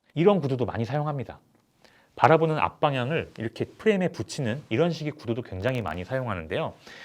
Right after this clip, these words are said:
이거는 어떤 긴장감을 조성할 때 효과적인 구도 방법이에요. 여백이나 구도는요, 얼마든지 창작자의 의도를 가지고 깨뜨릴 수 있는 거지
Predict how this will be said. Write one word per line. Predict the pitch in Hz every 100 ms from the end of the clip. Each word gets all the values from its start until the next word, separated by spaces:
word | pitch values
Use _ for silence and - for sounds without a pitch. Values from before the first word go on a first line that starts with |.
| - -
이거는 | 123 151 156 101 - -
어떤 | - 135 127
긴장감을 | - 117 127 170 170 151 135
조성할 | 104 107 104 82
때 | - 71 _ _ _ -
효과적인 | 208 - 190 123 117 156
구도 | - 214 131
방법이에요. | 90 82 104 - 73 - _ _ -
여백이나 | 92 117 175 165 147 147
구도는요, | - 98 98 123 85 92 123 76 _ -
얼마든지 | - 117 180 170 139 143
창작자의 | - 185 185 190 - - 147 151 -
의도를 | 123 123 165 156
가지고 | 90 85 95 92
깨뜨릴 | 175 175 196 185
수 | 180 175
있는 | 131 95 113 101
거지 | 80 117 120